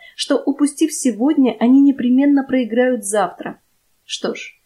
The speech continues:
если бы не было меня, наверное, так бы все и было. Но я-то знал, кто победит в этой войне, чтобы гоблины не придумали. На кону мои деньги, и их я никому не собираюсь уступать.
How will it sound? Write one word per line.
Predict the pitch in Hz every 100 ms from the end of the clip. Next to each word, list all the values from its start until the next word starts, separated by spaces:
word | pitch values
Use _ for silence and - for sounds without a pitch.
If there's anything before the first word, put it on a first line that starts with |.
| _ -
если | 233 349 349
бы | 277 302
не | 269
было | 277 285
меня, | 294 302 254 202
наверное, | 254 214 196 226 262
так | - 175
бы | 180
все | 254 -
и | 254
было. | 262 208 185 185 - -
Но | 208
я-то | 208 196 170 180
знал, | 214 240 359
кто | - 190
победит | 180 180 190 175
в |
этой | 180 180
войне, | 180 175 175 180 - _ _
чтобы | - 226 214
гоблины | 190 185 226 254 254
не | 220
придумали. | 208 180 180 175 165 - _ _ _ _ _ _
На | 214 214
кону | 247 277 285
мои | 285 285 247
деньги, | 220 175 208 247 - -
и | 214 202 196
их | 220
я | 277 277
никому | 196 185 220 269
не | 226 226
собираюсь | - 240 294 233 190
уступать. | 180 - 185 175 -